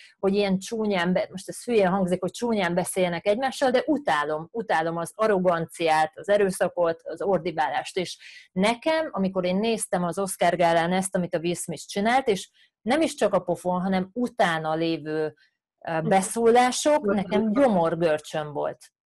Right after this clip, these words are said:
Speaker 1: Szó
Speaker 2: Mhm.
Speaker 1: szerint gyomorgörcsöm volt tőle.
Speaker 2: Amikor
Speaker 1: És én
Speaker 2: visszaült a helyére, akkor nagyon
Speaker 1: Bocsá-,
Speaker 2: borzasztó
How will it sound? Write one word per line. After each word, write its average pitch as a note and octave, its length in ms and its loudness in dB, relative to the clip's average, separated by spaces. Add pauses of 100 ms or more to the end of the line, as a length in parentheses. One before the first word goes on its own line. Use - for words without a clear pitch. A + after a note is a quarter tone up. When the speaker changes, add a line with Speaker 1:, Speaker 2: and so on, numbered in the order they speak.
Speaker 1:
Szó A#3 220 -4
Speaker 2:
Mhm. C#4 80 0
Speaker 1:
szerint G#3+ 480 0
gyomorgörcsöm D#3 880 0
volt D3+ 260 -4
tőle. D3 460 -8 (380)
Speaker 2:
Amikor A#3 280 0
Speaker 1:
És D#4+ 100 4
én B3 60 4
Speaker 2:
visszaült G#3+ 240 6 (140)
a G#3+ 80 -18
helyére, F#3 280 0
akkor G3+ 340 -4
nagyon A#3+ 220 2
Speaker 1:
Bocsá-, F3 140 2
Speaker 2:
borzasztó E3+ 160 -4